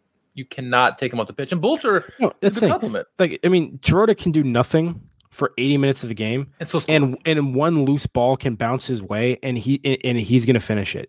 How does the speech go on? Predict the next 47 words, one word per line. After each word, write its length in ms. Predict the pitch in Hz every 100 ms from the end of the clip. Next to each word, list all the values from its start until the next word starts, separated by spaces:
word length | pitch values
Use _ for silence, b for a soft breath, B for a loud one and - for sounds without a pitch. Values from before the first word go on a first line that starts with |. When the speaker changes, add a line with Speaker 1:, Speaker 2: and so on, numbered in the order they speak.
| 127
Speaker 2:
Because 300 | 123 139 117
his, 120 | 123
like, 140 | 117
once 160 | 135 127
again, 200 | 117 98
his, 160 | 110
his 220 | 117 123 104
positioning, 680 | - 110 123 - 143 143
his 120 | 127 98
body 400 | - 101 120 113
control, 560 | 110 107 120 107 104
his 160 | 101 110
ability 380 | 104 120 113 107
to, 80 |
like, 320 | 104 101 95 - b b b b _
you 100 | -
know, 60 | 107
use 280 | 98 123 123
his 140 | 113
body 280 | - 117 113
to 120 | 107
get 140 | 107 104
open. 340 | 104 104 95
I 20 |
mean, 140 | 104 107
there's 160 | 110
so 180 | - 135
many 140 | 135
things 220 | 113 120 101
that 60 |
he 80 | 95
could, 120 | 107
he, 300 | 113 123 139
he, 160 | 113 127
he 80 | 127
can 100 | 160
just 180 | 143 -
finish 320 | 131 120 -
something 220 | 117 110
out 120 | 101
of 40 | 90
nowhere, 280 | 92 90 85
which 180 | 87
is 100 | 92
why 220 | 87 95 92
he's 180 | 92
valuable. 560 | 87 90 87 82 80 78